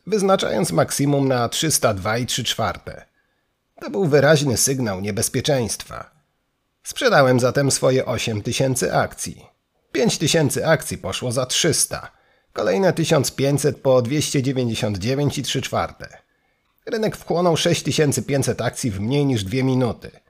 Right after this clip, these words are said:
Jednak sprzedaż pozostałych tysiąca pięciuset akcji w paczkach po sto i dwieście udziałów zajęła już dwadzieścia pięć minut i sprowadziła kurs do poziomu dwieście dziewięćdziesiąt osiem i trzy czwarte,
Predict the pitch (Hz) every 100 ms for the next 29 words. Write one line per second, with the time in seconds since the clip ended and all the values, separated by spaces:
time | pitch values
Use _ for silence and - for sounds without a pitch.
0 | _ _ _ _ _ _ _ - 90 101
1 | - - 127 117 - 117 113 123 135 151
2 | 117 147 151 175 139 - - 208 175 120
3 | - 147 151 - 92 - 113 - 104 -
4 | 98 82 76 - 135 156 120 90 131 151
5 | - 110 101 147 139 101 - _ _ _
6 | _ _ - - 220 214 202 196 - 156
7 | 151 147 151 147 160 - 160 135 78 -
8 | 80 - - 113 123 143 151 - 139 131
9 | 135 - 135 120 135 127 113 120 - 135
10 | 120 135 127 - 107 101 - 104 104 104
11 | 131 - - 139 - - -